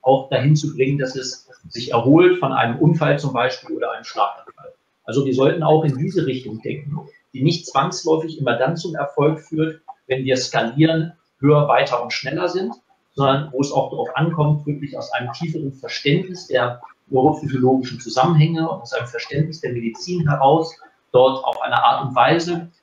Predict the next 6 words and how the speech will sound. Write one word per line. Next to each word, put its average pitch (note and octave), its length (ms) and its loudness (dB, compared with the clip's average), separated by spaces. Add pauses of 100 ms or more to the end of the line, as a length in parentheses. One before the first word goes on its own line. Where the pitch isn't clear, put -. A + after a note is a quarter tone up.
(320)
äh, A#2 120 -2
das B2 200 -2
Gehirn C#3+ 300 4
zu D3+ 140 0
unterstützen, D#3 920 -2 (300)
äh, B2 280 6